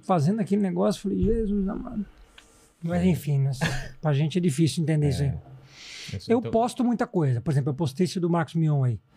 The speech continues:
Speaker 2: Sim.
Speaker 1: Deu duzentos e cinquenta mil visualizações.
Speaker 2: No TikTok ou no Insta?
Speaker 1: De ontem pra hoje, no TikTok.
Speaker 2: No TikTok.
Speaker 1: Mas eu postei o vídeo.
Speaker 2: Sim.
Speaker 1: Não, não fiz o negócio, né?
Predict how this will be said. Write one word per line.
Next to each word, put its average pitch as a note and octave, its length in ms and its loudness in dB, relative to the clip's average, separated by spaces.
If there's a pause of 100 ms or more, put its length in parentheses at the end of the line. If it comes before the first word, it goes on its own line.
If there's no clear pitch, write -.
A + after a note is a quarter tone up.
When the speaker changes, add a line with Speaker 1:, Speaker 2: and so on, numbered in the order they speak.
(200)
Speaker 2:
Sim. F#2+ 220 2 (200)
Speaker 1:
Deu D3 800 0
duzentos C#3+ 440 0
e - 20 -4
cinquenta F3 460 0
mil D#3+ 160 2
visualizações. C#3+ 560 0
Speaker 2:
No D3 40 2 (120)
TikTok D3+ 240 0
ou B2+ 40 0
no A#2 140 0
Insta? A2 220 0
Speaker 1:
De F3+ 120 2
ontem C4 220 0
pra D4+ 140 -2
hoje, G#3 180 2
no G#3 100 2
TikTok. A#3 420 -2
Speaker 2:
No A2 60 -8
TikTok. A2 200 0
Speaker 1:
Mas A#3 100 -2
eu C4+ 80 -2
postei C4 480 0
o G#4 140 2
vídeo. C#3+ 480 0
Speaker 2:
Sim. A#2 220 0
Speaker 1:
Não, D#3 140 2
não D#3+ 220 0
fiz F3+ 300 0
o E3 100 2
negócio, C#3 480 0
né? D3 140 -2